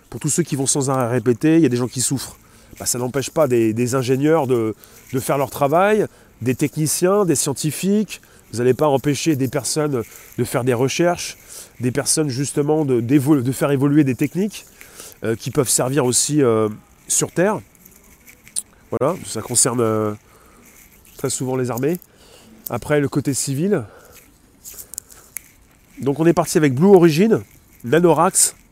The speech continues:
et Northrop Grumman, avec cent trente, cent soixante et cent vingt-cinq virgule six millions de dollars, euh, donnés par la nasa pour prendre le relais de la Station Spatiale Internationale.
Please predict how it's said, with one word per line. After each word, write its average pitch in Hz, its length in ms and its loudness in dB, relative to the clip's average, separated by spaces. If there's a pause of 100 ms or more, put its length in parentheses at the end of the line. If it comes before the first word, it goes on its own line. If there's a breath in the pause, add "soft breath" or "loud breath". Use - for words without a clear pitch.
(160)
et 131 100 -4
Northrop 160 420 0 (220)
Grumman, 120 460 2 (1000 loud breath)
avec 110 240 0
cent 151 180 -2
trente, 165 260 -2
cent - 160 -6
soixante 156 560 -2
et 127 100 -2
cent - 140 -2
vingt-cinq 151 340 0
virgule 127 280 -2
six 175 360 -2
millions 156 280 2
de 156 80 -2
dollars, 120 320 2 (1000 loud breath)
euh, 117 140 0
donnés 135 260 0
par 131 180 0
la 127 100 4
nasa 135 500 4
pour 139 400 2
prendre 139 520 2
le 131 140 8
relais 151 400 4
de 131 100 4
la 123 100 4
Station 151 500 -2
Spatiale 160 680 0 (240)
Internationale. 156 1000 0